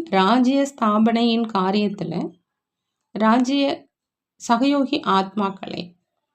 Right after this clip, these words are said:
அதாவது தன்னுடைய ராஜ்ய காரிய விவகாரங்களின் அதிகாரி குழந்தைகளை பார்த்துட்டு இருக்கிறாங்க. சங்கமயுகத்தின் சுயராஜ்ய தர்பாரை பார்த்துட்டு இருக்கிறாங்க.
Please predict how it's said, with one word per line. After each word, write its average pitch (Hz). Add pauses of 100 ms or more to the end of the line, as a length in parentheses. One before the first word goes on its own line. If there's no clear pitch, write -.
(320)
அதாவது 226
தன்னுடைய 240 (380)
ராஜ்ய 240
காரிய 226
விவகாரங்களின் 220
அதிகாரி 240
குழந்தைகளை 190
பார்த்துட்டு -
இருக்கிறாங்க. - (1400)
சங்கமயுகத்தின் 247 (120)
சுயராஜ்ய 220
தர்பாரை 202
பார்த்துட்டு 175
இருக்கிறாங்க. 175